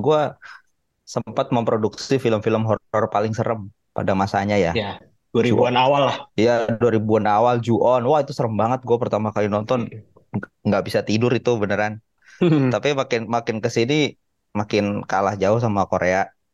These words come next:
Speaker 2: Hmm.
Speaker 1: Terus Thailand tuh juga kalau bikin horor kan serem-serem banget. The Wailing,
Speaker 2: Hmm.
Speaker 1: eh, The Wailing.
Speaker 2: Medium.
Speaker 1: Medium.
Speaker 2: Hmm.
Speaker 1: Medium. Terus kalau dulu Pimak, terus apa? Yang
Speaker 2: Pimak
Speaker 1: mata itu
Speaker 2: komedi
Speaker 1: dia.
Speaker 2: kali. <laughs>
Speaker 1: Eh, Pimak komedi ya? <laughs> Salah.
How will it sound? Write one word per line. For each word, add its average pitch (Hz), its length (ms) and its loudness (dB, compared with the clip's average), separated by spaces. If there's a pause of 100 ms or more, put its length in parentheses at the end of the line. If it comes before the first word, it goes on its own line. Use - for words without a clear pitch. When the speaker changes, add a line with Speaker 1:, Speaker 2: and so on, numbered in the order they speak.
(540)
Speaker 2:
Hmm. 113 100 -4
Speaker 1:
Terus 98 760 0 (540)
Thailand 107 480 2
tuh 127 120 2
juga 104 220 2
kalau 101 180 4
bikin 104 180 -2
horor 107 220 2
kan 127 120 -2
serem-serem 104 420 -2
banget. 104 200 -2 (460)
The 95 60 2 (100)
Wailing, 101 440 2
Speaker 2:
Hmm. 107 220 -2
Speaker 1:
eh, 127 120 0
The 110 140 -2
Wailing. 87 320 -4 (480)
Speaker 2:
Medium. 110 400 2
Speaker 1:
Medium. 143 180 4 (600)
Speaker 2:
Hmm. 92 140 -12
Speaker 1:
Medium. 101 440 2 (100)
Terus 107 220 -4
kalau 101 140 2 (140)
dulu 104 160 4 (140)
Pimak, 101 440 0 (260)
terus 98 260 0 (200)
apa? - 180 -2 (680)
Yang 107 120 0
Speaker 2:
Pimak 110 200 0
Speaker 1:
mata - 20 2 (100)
itu 139 120 0
Speaker 2:
komedi 139 140 0
Speaker 1:
dia. 156 120 4
Speaker 2:
kali. 117 160 2 (220)
<laughs> 180 380 -2
Speaker 1:
Eh, 165 120 -2
Pimak 165 260 2
komedi 190 440 4
ya? 110 60 -2 (100)
<laughs> 143 80 2
Salah. 160 360 2